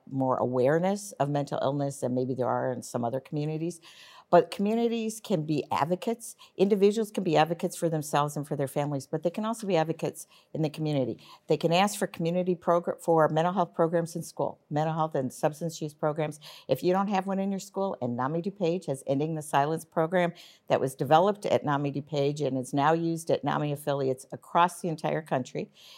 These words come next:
If it's not in your school, uh, for middle school and high school, ask and see if it can be. You can also support mental health initiatives. There's a referendum right now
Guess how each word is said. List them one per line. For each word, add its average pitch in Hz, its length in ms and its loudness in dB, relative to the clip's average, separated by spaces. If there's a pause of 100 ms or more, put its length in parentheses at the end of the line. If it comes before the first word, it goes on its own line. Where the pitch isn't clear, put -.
(100)
If - 160 -4
it's 156 240 2
not 156 360 2 (100)
in 160 480 0
your 170 180 2
school, 127 560 -4 (540)
uh, 139 260 8
for 139 160 0
middle 147 240 2
school 139 320 -2
and 139 80 0
high 139 200 0
school, 139 600 -2
ask 151 340 -2
and 147 120 -2
see 160 180 -2
if 156 100 -2
it 165 120 -2
can 185 360 -4
be. - 240 -8 (320)
You 175 120 2
can 190 160 2
also 196 360 6
support 202 400 -2
mental 180 280 0
health 180 240 -4
initiatives. 175 680 -4
There's 127 200 -4
a 131 60 0
referendum 156 680 -2
right 143 220 -2
now 147 440 0